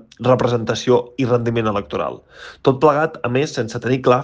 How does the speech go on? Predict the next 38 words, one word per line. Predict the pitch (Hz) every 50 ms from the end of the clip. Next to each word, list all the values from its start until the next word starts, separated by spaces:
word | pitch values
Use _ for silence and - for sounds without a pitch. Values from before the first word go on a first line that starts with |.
| -
fins | 147 123 110
a | 107 110
quin | 131 131 123
punt | 131 139 139 135
la | 127
militància | 120 113 110 107 110 120 123 123 127 135
dona | 117 123 123 131 127
suport | 127 120 - - 123 123 - 120
a | 110
la | - 123
direcció | 110 113 131 127 - - 143 139 160 - - _ -
o | 123 123 113
bé | 139 170 - - -
als | 127 123 -
posicionaments | - 120 107 113 107 113 110 110 117 113 107 107
de | 117 113
Rufián. | 110 113 110 - 110 107 - - - _ _ - - - - - - -
Sigui | - - - 185 185 196
com | - 131 127 123 123
sigui, | - 180 143 120 120 139
el | 143 120 110 -
que | 127
observem | 110 - - 123 120 123 127 135 139 -
és | 123 117 135
una | 139 131 127 113 120 120 - _ - 156
organització | 165 160 135 135 123 117 110 113 110 - - 123 123
de-, | 110 - - _ _ _ - 147
atrapada | 151 143 127 117 - 139 135 123 107 117 120 -
en | 95 117
aquesta | 110 120 113 - - -
tensió | - 107 107 107 - - 151
amb | 143 131 123
dues | 127 123 110 117 117
lògiques | 117 120 117 113 110 131 139 - - - - - - - _ _ -
que | - 131
conviuen | 131 - 135 131 139 196 202 190 196 185 165 - - -
i | 135 127
competeixen. | - 135 120 113 123 - 120 107 107 - 90 76